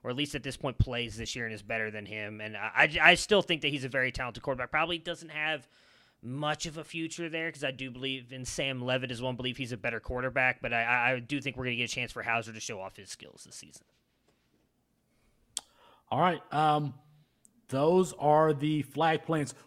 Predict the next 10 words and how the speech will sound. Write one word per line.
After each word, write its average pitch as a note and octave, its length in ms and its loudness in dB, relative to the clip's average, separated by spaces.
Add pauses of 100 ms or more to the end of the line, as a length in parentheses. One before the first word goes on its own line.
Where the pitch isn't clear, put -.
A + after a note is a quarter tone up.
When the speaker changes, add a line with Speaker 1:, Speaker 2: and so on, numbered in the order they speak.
Speaker 2:
We B3 140 8
will E4 200 4
have D3+ 440 4
more C3+ 240 4
flag D3 440 0
plants D3+ 340 -4
and, C3 100 -2
like, A#2 260 -2
deeper C#3+ 340 -2
names C3 560 -2